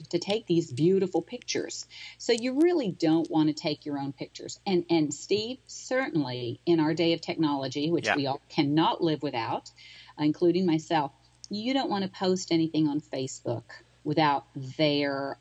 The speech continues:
Speaker 1: um, prior approval. You know, you don't want to put out these beautiful pictures of them, or not so beautiful, you know, if they're not at the right angle,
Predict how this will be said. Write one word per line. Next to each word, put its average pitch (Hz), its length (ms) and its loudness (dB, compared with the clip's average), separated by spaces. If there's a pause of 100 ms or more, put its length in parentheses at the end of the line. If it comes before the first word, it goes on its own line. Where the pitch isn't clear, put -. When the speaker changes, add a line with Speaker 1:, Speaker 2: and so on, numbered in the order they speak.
Speaker 1:
um, 123 380 -10 (200)
prior 143 360 0
approval. 127 540 -6 (180)
You 294 80 6
know, 339 60 8
you 311 120 4
don't 392 100 2
want 240 140 2
to - 40 -14
put 220 120 -2
out 180 140 0
these 151 180 0
beautiful 175 360 2
pictures 180 400 -4
of 143 120 -6
them, 151 200 -2
or 143 120 -4
not 160 320 0
so 190 100 0
beautiful, 139 480 -4
you 185 140 0
know, 151 100 4
if 151 160 -6
they're 151 160 -2
not 151 160 2
at 151 100 -4
the - 60 -12
right 147 200 -4
angle, 165 420 -2